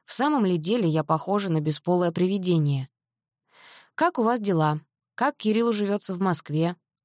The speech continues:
Как самочувствие бабушки и деда? Как в школе у папы и у мамы на работе? Какая погода сейчас в Одессе? Я вас всех люблю и скучаю по вам.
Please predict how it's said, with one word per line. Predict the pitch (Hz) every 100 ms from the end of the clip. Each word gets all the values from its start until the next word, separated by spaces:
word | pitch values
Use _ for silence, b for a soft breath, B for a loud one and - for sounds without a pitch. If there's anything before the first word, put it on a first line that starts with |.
| -
Как | 214 226
самочувствие | 220 185 - 214 - 156
бабушки | 170 202 214 -
и | 180
деда? | 151 151 156 160 - _ _ _ _
Как | 254 254
в | -
школе | - 214 240
у | 208
папы | 151 190 196 175
и |
у | 160
мамы | 160 170 196
на | 175
работе? | 160 139 139 165 - 160 143 _ _ _
Какая | 160 156 240
погода | 226 185 160 196 208
сейчас | - 185 170
в | 165
Одессе? | 143 143 156 - 143 - _ _ _ _ B B B
Я | 220
вас | 262 233
всех | - - 220 180
люблю | 160 160 294
и |
скучаю | 320 - - - 170 156
по | 160
вам. | 156 151 143